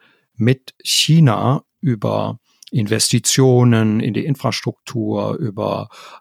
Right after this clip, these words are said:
äh, Häfen, die man überall baut oder kauft oder Straßen, die man in Afrika baut. Das wird vielleicht etwas langsamer vorangehen, aber daran wird man festhalten. Denn das Ziel dieser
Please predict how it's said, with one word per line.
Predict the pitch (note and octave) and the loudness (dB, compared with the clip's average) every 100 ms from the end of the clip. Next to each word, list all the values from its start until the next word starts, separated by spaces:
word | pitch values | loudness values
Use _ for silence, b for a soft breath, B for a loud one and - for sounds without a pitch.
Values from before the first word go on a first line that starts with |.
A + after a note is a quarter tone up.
| - | -12
äh, | A#2+ - - | -8 -8 -8
Häfen, | - A2 B2 B2 B2+ G#2+ | -4 0 2 0 0 -2
die | A2 | -2
man | G#2+ G#2+ G#2 A2 A2+ - B2 - | -4 -6 -8 -8 -10 -12 -16 -16
überall | A#2 A2+ C3 G2+ | -8 -6 -6 -8
baut | - G#2 A#2+ A2 - | -4 0 0 0 -4
oder | G#2 | -6
kauft | - - A2+ A2+ - - | -6 -4 0 0 -2 -10
oder | B2+ G#2+ | -8 -6
Straßen, | - A#2 A2+ B2+ - A2 | -6 -2 0 0 0 -4
die | |
man | G#2 G#2 | -4 -6
in | A2 | -4
Afrika | A2+ - A#2+ - G#2+ | -6 -4 -4 -4 -4
baut. | G2+ G2+ B B B B B B B | -4 -6 B B B B B B B
Das | B2+ - | -2 2
wird | D3+ D3 | 0 0
vielleicht | - A#2+ A2 G#2 | -2 0 0 -2
etwas | - C3 - A2 - | -2 -2 -2 -2 -2
langsamer | G2+ F#2+ B2+ B2+ A2+ G2 F#2+ | -2 2 4 4 2 -2 -6
vorangehen, | A2+ F#2+ F#2+ G2+ G2+ G2+ B2 | -8 -6 -6 -6 -6 -4 -4
aber | A#2+ G#2+ | -4 -4
daran | A2 A2 G#2 | -2 -2 -4
wird | B2 | -4
man | B2+ A2 | -4 -2
festhalten. | C#3+ C#3 - - - - A2+ A2+ _ | 0 0 -2 -6 -10 -12 -16 -16 _
Denn | A#2+ G#2 G2+ A2+ _ | -6 -6 -8 -12 _
das | - - - | -10 -8 -2
Ziel | - A3+ F#3 | 4 6 6
dieser | A2 G2+ G#2 G#2 | 2 0 0 -2